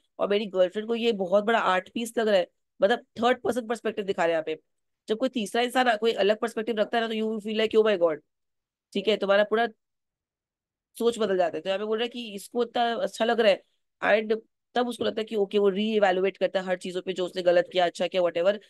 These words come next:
अपना और अपनी मम्मी के रिलेशनशिप का, and उसको बहुत रिग्रेट होता है। You're, you will only be left with regret once you behave like this, you will only be left with regret। लाहो, ठीक है, लाहो यहाँ पे पेपर टाइगर है, जो पेपर, ये भी कैरेक्टर है by the way,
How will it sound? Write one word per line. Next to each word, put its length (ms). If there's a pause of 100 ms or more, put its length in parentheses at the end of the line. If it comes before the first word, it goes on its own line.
(140)
अपना 340
और 120
अपनी 180
मम्मी 220
के 60
रिलेशनशिप 420
का, 60
and 100
उसको 200
बहुत 480
रिग्रेट 340
होता 180
है। 80 (300)
You're, 220
you 140
will 160
only 180
be 100
left 160
with 160
regret 360
once 220
you 60
behave 280
like 200
this, 160 (360)
you 160
will 180 (100)
only 320
be 140
left 180
with 140
regret। 360 (1400)
लाहो, 260
ठीक 160
है, 60
लाहो 220
यहाँ 120
पे 120
पेपर 300
टाइगर 320
है, 220
जो 80
पेपर, 380
ये 120
भी 100
कैरेक्टर 360
है 60
by 100
the 120
way, 100